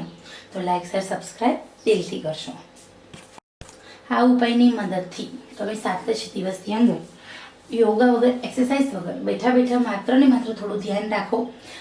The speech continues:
અને થોડી હલનચલન કરી ઘરે બેઠા કોઈ પણ ડાયટ વગર, કોઈ જિમ વગર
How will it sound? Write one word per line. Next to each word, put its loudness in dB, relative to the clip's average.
અને 4
થોડી 2
હલનચલન 2
કરી 2
ઘરે 4
બેઠા 0
કોઈ 2
પણ 4
ડાયટ 0
વગર, -2
કોઈ 4
જિમ 0
વગર 2